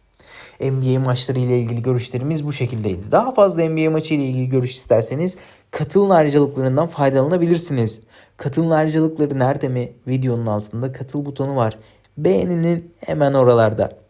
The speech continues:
Tıklayıp üyelik paketini, paketlerini inceleyebilir, üyelik edinebilirsiniz. Şimdi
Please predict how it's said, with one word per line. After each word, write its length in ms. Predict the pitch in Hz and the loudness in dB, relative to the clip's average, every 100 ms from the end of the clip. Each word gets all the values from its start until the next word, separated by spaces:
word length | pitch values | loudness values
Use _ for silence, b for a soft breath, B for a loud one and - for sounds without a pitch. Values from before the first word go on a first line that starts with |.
| _ _ _ _ _ - _ - | _ _ _ _ _ -20 _ -14
Tıklayıp 380 | 135 139 127 127 | -4 -2 -2 -2
üyelik 260 | 120 120 | -4 -4
paketini, 480 | 123 120 117 117 113 | -6 -6 -4 -6 -6
paketlerini 580 | - 107 98 - 98 107 | -6 -6 -6 -6 -6 -4
inceleyebilir, 720 | 113 127 131 135 156 160 - | -2 0 0 -2 -2 -2 -2
üyelik 420 | 123 113 143 - - | -2 -2 -4 -8 -10
edinebilirsiniz. 840 | 110 113 107 95 90 - 65 - - _ _ _ b b b b b b b b b b b | -6 -4 -4 -6 -8 -10 -12 -14 -16 _ _ _ b b b b b b b b b b b
Şimdi 500 | - 220 156 - | -2 2 2 0